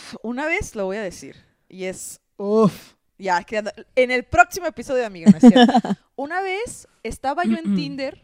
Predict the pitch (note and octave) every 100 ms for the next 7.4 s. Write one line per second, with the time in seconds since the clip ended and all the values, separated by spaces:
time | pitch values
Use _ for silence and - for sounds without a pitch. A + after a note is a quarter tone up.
0 | _ _ - E3 - D3+ D#3 - _ _
1 | - E3+ F#3 G#3+ A3 G#3+ G#3+ G3 F3 F#3+
2 | F#3+ G3 F3+ F#3+ - _ _ _ _ G3+
3 | G3+ G3+ B3+ A3+ F#3 G#3 G3+ G#3 F#3+ F3+
4 | _ A#3+ F3 B3 G3 A#3 A3 G#3 C4+ C#4
5 | A3+ F#3+ _ F#3+ G3+ G3 G3+ A3 A3 G3
6 | G3 G#3+ F#3 F3 E3 E3 G#3+ A#3+ A#3 B3+
7 | A#3+ A#3 G#3+ F3+